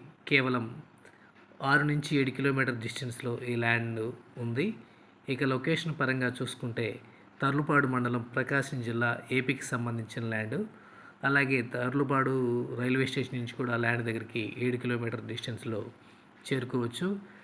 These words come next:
అలాగే ఒంగోలు నంద్యాల హైవేల నుంచి ఐదు కిలోమీటర్ డిస్టెన్స్‌లో ఈ ల్యాండ్ అయితే ఉంటుంది. ఇక టైటిల్ పరంగా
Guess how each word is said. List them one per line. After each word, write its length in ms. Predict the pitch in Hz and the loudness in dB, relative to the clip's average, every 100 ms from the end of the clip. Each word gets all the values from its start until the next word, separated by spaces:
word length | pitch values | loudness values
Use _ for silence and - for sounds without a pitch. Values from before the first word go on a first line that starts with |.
| - - - | -20 -10 0
అలాగే 400 | 139 139 127 123 104 - - - - - - | 4 4 4 0 -2 -8 -18 -20 -20 -20 -4
ఒంగోలు 360 | 131 139 151 151 | 0 4 4 4
నంద్యాల 280 | 135 135 127 123 | 4 4 4 4
హైవేల 300 | 127 131 120 | 2 2 0
నుంచి 360 | 120 - 123 110 - - - - - | -2 -4 -4 -4 -6 -14 -20 -16 -4
ఐదు 180 | 135 135 | -2 0
కిలోమీటర్ 440 | 143 139 135 127 123 | 2 2 4 2 0
డిస్టెన్స్‌లో 500 | 123 135 120 123 117 120 | -2 -2 -4 -4 -6 -4
ఈ 60 | 123 120 | -2 2
ల్యాండ్ 240 | 120 120 | 2 2
అయితే 200 | 113 117 107 | 0 -2 -4
ఉంటుంది. 360 | 104 110 110 170 202 - - - - | -4 -6 -4 -4 -6 -12 -20 -20 -10
ఇక 120 | 131 123 127 | -4 0 4
టైటిల్ 280 | 131 147 143 | 4 2 2
పరంగా 300 | 139 135 131 | 4 4 2